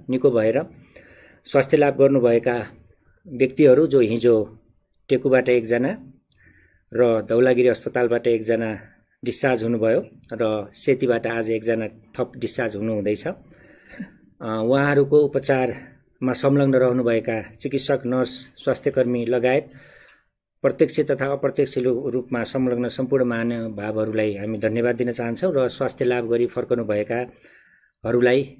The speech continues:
बधाई पनि दिन चाहन्छौँ। अ, यस सँगसँगै केही कुराहरू पनि पुष्टि भएका छन्, जस्तै काठमाडौँ उपत्यका बाहिरका अस्पतालहरूमा कोभिड नाइन्टिनको उपचार भयो।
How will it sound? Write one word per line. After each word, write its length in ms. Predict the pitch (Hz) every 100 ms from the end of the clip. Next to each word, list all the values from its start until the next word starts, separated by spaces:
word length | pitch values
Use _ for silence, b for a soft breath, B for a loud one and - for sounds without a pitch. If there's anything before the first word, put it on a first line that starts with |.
| -
बधाई 240 | 117 117 113
पनि 280 | 113 120
दिन 200 | 120 110
चाहन्छौँ। 640 | 104 107 104 151 180 - b b b b b
अ, 300 | 127 117 117 110 B B B B B _ _ _ -
यस 160 | 175
सँगसँगै 480 | 180 170 170 160 175
केही 720 | 185 165 151 143 131 107 - -
कुराहरू 440 | 147 131 135 131
पनि 260 | 127 139 139
पुष्टि 320 | 147 139 160
भएका 300 | 135 139 143
छन्, 220 | 135 190
जस्तै 320 | 151 131 135
काठमाडौँ 500 | 131 139 139 139 135
उपत्यका 520 | 135 135 139 131 131 120
बाहिरका 540 | 117 127 131 131 127
अस्पतालहरूमा 680 | 113 - 127 127 117 117 147
कोभिड 340 | - 123 123
नाइन्टिनको 680 | 117 120 120 123 117 123 113 b b b -
उपचार 440 | 147 143 139 127
भयो। 420 | 117 107 127 185